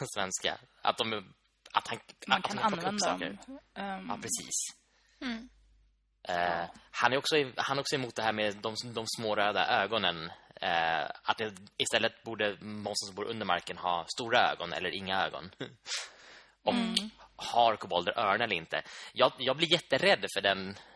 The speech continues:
Speaker 1: Eh, om man kollar på hans pet peeves här så blir jag rädd för kobolden som beskrivs. För det kommer vara typ en hund utan ögon. <laughs>
Speaker 3: Jag tycker lite
Speaker 2: Fast,
Speaker 3: grann
Speaker 2: fast
Speaker 3: att han
Speaker 2: sen
Speaker 3: ändå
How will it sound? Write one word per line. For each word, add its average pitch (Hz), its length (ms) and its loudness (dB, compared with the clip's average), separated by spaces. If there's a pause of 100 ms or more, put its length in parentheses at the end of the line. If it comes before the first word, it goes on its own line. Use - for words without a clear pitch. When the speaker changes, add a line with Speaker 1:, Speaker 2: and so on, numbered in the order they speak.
(120)
Speaker 1:
Eh, 98 280 0 (220)
om 131 140 0
man 127 100 4 (120)
kollar 143 200 4
på 143 60 2
hans 104 100 -2
pet 143 140 -4 (300)
peeves 92 200 -6
här 87 100 -4
så 92 80 -12
blir 95 100 2
jag 98 120 6
rädd 120 240 4
för 95 60 -12
kobolden 95 400 -2
som 87 160 -8
beskrivs. - 280 -12
För - 60 -12
det - 60 -12
kommer 101 120 -2
vara 101 80 0
typ 135 100 -8
en 95 120 -4
hund 98 320 -6
utan 87 240 -6
ögon. 90 480 -4
<laughs> - 0 - (2750)
Speaker 3:
Jag 247 140 2
tycker 311 340 2
lite 320 120 0
Speaker 2:
Fast, 269 340 4
Speaker 3:
grann 285 80 10
Speaker 2:
fast 254 200 8
Speaker 3:
att 269 60 8
han 247 140 6
Speaker 2:
sen 247 100 0
Speaker 3:
ändå 220 500 -2